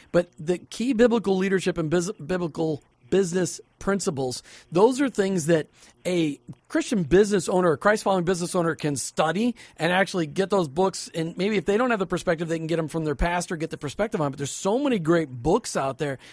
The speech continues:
to help understand that, that component and connecting the biblical worldview into our workplace and to get a biblical, I mean, there's so much about business in the Bible, uh, but just, it, it takes time to study it. It's like, it's, it's like Buck Jacobs says,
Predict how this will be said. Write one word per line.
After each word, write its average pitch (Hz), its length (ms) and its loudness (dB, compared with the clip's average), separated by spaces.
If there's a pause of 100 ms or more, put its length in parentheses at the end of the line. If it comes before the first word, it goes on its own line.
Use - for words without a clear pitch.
(120)
to 160 60 -2
help 175 200 0
understand 180 760 -2
that, 143 220 -2 (200)
that 147 220 -4
component 180 460 -2
and 131 100 -4
connecting 165 640 -4 (360)
the 139 160 -6
biblical 175 800 0 (260)
worldview 175 800 2
into 165 240 0
our 143 140 2
workplace 170 600 0
and 147 160 -6
to 143 60 -2
get 165 240 -2
a 160 40 -4
biblical, 170 520 -2 (100)
I - 40 -12
mean, 156 100 -2
there's 156 140 -2
so 233 340 2
much 214 240 2
about 151 320 0
business 170 440 0
in 175 320 -2
the 139 80 -4
Bible, 135 540 -4 (400)
uh, 131 280 -4
but 151 240 -2
just, 185 220 -2
it, 196 200 0
it 196 120 0
takes 226 240 2
time 226 220 2
to 202 40 0
study 220 300 0
it. 165 140 -2
It's 175 160 -4
like, 190 220 0
it's, 165 200 -6
it's - 140 -8
like 170 160 -2
Buck 180 180 0
Jacobs 180 340 -2
says, 208 260 0